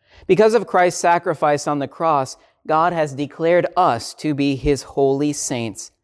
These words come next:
His totally forgiven sons and daughters.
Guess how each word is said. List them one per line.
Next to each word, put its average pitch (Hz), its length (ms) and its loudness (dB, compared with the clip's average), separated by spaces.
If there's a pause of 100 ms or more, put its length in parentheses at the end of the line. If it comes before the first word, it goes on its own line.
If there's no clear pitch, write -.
(280)
His 160 180 2
totally 175 460 4
forgiven 160 680 2
sons 120 560 -4
and 131 240 -6
daughters. 110 540 -2